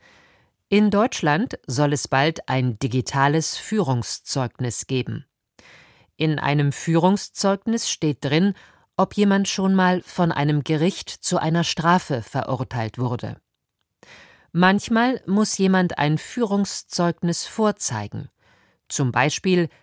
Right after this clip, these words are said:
wenn man Beamter werden will oder wenn man mit Kindern arbeiten möchte oder wenn man ein Restaurant eröffnen will, in dem es Alkohol gibt. Die Bundesjustizministerin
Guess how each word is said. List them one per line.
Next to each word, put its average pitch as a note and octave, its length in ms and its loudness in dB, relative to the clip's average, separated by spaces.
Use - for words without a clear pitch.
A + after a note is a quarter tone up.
wenn C#3 300 2
man B2+ 280 0
Beamter C#3 580 2
werden A#2+ 420 -4
will A#2 260 -4
oder B3 420 4
wenn F3+ 240 4
man F3 180 4
mit E3 240 -2
Kindern C#3 520 0
arbeiten B2 520 -4
möchte A2+ 460 -8
oder D#3+ 520 4
wenn C3 260 0
man B2+ 220 0
ein C3 260 -2
Restaurant C#3 680 2
eröffnen C#3+ 600 -2
will, D#3 240 4
in D#3+ 180 2
dem D#3+ 180 2
es F3+ 140 0
Alkohol B2 580 -2
gibt. - 500 -12
Die A3+ 120 4
Bundesjustizministerin G#3 1600 0